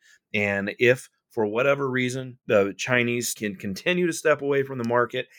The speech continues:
and the Middle East backs off what we can only say is a very aggressive bid on this auction, then we could see a lower price on the next auction.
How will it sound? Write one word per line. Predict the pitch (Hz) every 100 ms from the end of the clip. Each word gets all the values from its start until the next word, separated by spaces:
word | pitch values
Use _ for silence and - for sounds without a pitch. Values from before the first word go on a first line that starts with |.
| - _ -
and | 139 151 143
the |
Middle | 135 127 120
East | 139 110
backs | 117 110 107
off | 110 113 107 113
what | 104
we | 107 107
can | 113
only | 165 170 123
say | - 110
is | 101 87
a | 90
very | 123 180 180 139 110
aggressive | 104 101 104 - 95 87
bid | 110 113
on | 98 92
this | 92 -
auction, | 90 123 - 165 180 _ _ -
then | 113 110
we | 107
could | 117 95
see | 110 104 98 - _
a | 113
lower | 98 95 92 92 87 _
price | _ 90 82 82 - -
on | 92 85
the | 82
next | 85 80 - - _ _ -
auction. | 82 - -